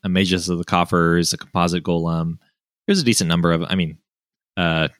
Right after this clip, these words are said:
Palinchron, Great Whale, whatever, uh, you can get infinite mana.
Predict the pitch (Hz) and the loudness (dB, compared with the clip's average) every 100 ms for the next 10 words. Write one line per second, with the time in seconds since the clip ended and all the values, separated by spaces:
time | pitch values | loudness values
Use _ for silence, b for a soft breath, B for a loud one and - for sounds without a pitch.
0 | _ _ - 87 87 87 82 82 80 92 | _ _ -4 -2 0 0 2 2 -2 -4
1 | 87 - 80 80 82 87 85 80 78 b | -2 0 0 0 -2 -2 -2 -2 -6 b
2 | b b b b _ _ 95 87 - _ | b b b b _ _ -6 -6 -8 _
3 | _ _ _ _ _ _ _ 113 101 - | _ _ _ _ _ _ _ 0 2 2
4 | 110 95 90 90 87 101 107 131 76 | 0 2 0 -4 -2 -2 0 0 -2